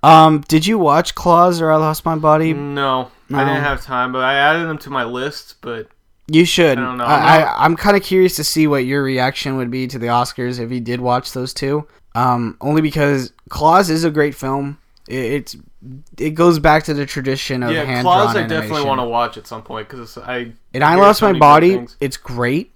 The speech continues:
Speaker 1: It's a good foreign film. It's a good animated foreign film. Sadly, I don't see it win, but it is, it's very well done. It's all that rotoscope mixing with, uh, like, hand-drawn animation as well.
Speaker 2: Now,
Speaker 1: It's
Speaker 2: you
Speaker 1: kind of like
Speaker 2: thi-,
Speaker 1: a French anime,
Speaker 2: do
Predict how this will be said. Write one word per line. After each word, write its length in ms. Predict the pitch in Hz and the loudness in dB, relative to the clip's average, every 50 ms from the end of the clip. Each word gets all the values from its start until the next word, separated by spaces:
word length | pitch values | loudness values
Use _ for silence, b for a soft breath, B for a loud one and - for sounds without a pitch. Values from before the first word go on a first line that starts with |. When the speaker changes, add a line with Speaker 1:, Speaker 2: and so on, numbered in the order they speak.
| _ _ _ - - - - | _ _ _ -20 -20 -20 -10
Speaker 1:
It's 200 | - 127 107 - | -10 -10 -8 -8
a 60 | 113 107 | -10 -10
good 260 | 107 120 117 120 113 | -8 -6 -6 -6 -8
foreign 440 | - - - 117 113 120 123 135 143 | -10 -12 -10 -8 -8 -8 -8 -10 -12
film. 360 | - - 143 147 156 175 180 | -10 -6 -6 -4 -4 -4 -4
It's 220 | 151 110 127 - 135 | -6 -8 -8 -10 -10
a 60 | 117 | -10
good 280 | 107 113 113 117 113 107 | -8 -8 -8 -8 -8 -8
animated 680 | 98 107 120 123 127 131 139 135 135 135 131 127 - | -8 -8 -6 -6 -6 -4 -6 -6 -6 -6 -8 -10 -14
foreign 340 | _ - 139 131 127 135 139 | _ -10 -8 -6 -6 -6 -8
film. 360 | - - 143 143 143 147 160 b b b b b _ - | -8 -8 -6 -6 -4 -6 -8 b b b b b _ -16
Sadly, 520 | - - - 151 151 156 160 156 165 160 156 | -10 0 4 4 4 6 4 4 2 2 2
I 80 | 135 139 | 2 0
don't 220 | 139 143 139 139 | 0 -2 -2 -2
see 220 | - - - 135 127 | -6 -8 -6 -6 -6
it 100 | 120 - | -6 -8
win, 440 | 110 120 123 131 139 156 170 180 - | -8 -8 -6 -6 -6 -8 -10 -10 -6
but 100 | - 143 | -6 -4
it 120 | 139 147 151 | -2 2 2
is, 180 | 196 254 254 233 | 2 2 2 -2
it's 220 | - - 185 - | -2 -4 -4 -4
very 520 | 165 160 - 110 147 180 220 247 262 208 165 | -6 -12 -10 -2 2 4 4 4 4 0 -6
well 340 | 131 - 92 139 156 156 156 | -8 -10 -6 -4 -2 -2 0
done. 180 | 147 143 131 123 | 0 -2 -2 -2
It's 120 | 123 - | -2 -2
all 120 | 156 151 147 | -2 0 0
that 160 | 156 131 107 | -2 -2 -4
rotoscope 760 | 110 123 127 135 135 135 - - - - 131 127 127 127 117 | -6 -6 -6 -6 -6 -8 -8 -10 -6 -6 -4 -2 -2 -4 -4
mixing 520 | 123 123 127 123 - - 135 123 120 120 117 | -6 -8 -8 -8 -10 -10 -10 -8 -8 -8 -8
with, 240 | 117 113 113 - - | -8 -10 -10 -10 -10
uh, 340 | 110 110 107 104 107 104 107 107 113 117 | -10 -8 -8 -8 -10 -10 -12 -16 -18 -14
like, 340 | - 120 113 104 - _ | -10 -10 -10 -10 -12 _
hand-drawn 480 | - 127 135 131 123 117 127 123 120 117 | -14 -10 -8 -8 -8 -6 -6 -6 -6 -6
animation 480 | 113 113 110 107 107 110 - - 120 110 | -8 -10 -10 -10 -12 -12 -12 -12 -12 -14
as 120 | 107 113 | -12 -10
well. 160 | 113 110 - | -10 -8 -4
Speaker 2:
Now, 80 | - 165 | -4 -2
Speaker 1:
It's 100 | 160 160 | -2 0
Speaker 2:
you 40 | 160 | 0
Speaker 1:
kind 80 | 190 196 | 2 2
of 40 | |
like 100 | 190 190 | 2 0
Speaker 2:
thi-, 60 | 175 160 - | 0 -2 -4
Speaker 1:
a 40 | _ | _
French 260 | - 156 160 156 - | -2 -2 -2 -2 -4
anime, 320 | - 117 127 127 123 117 | -8 -6 -6 -6 -6 -8
Speaker 2:
do 60 | 110 | -10